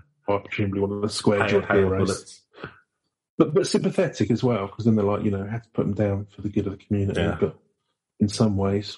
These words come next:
Speaker 1: wasn't he just
Speaker 2: Was, was it, wasn't, wasn't
Speaker 1: like all
Speaker 2: he
Speaker 1: of
Speaker 2: the
Speaker 1: us?
Speaker 2: community? <laughs>
Speaker 1: Yeah.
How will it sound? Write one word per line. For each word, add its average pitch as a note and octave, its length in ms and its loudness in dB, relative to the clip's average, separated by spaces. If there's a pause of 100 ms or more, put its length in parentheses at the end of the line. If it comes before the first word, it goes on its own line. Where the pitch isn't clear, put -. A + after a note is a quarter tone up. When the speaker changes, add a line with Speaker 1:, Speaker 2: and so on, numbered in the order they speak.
Speaker 1:
wasn't G#2 240 0
he G#2 120 2
just B2+ 280 0
Speaker 2:
Was, - 0 -
was C3+ 140 2
it, C3 120 0
wasn't, C3+ 300 0
wasn't G#2+ 220 2
Speaker 1:
like - 80 2
all C3 60 8
Speaker 2:
he G#2+ 60 4
Speaker 1:
of G2+ 60 -2
Speaker 2:
the A2+ 60 2
Speaker 1:
us? - 60 -8
Speaker 2:
community? A#2 540 0 (160)
<laughs> - 280 -2 (1200)
Speaker 1:
Yeah. G#2+ 80 2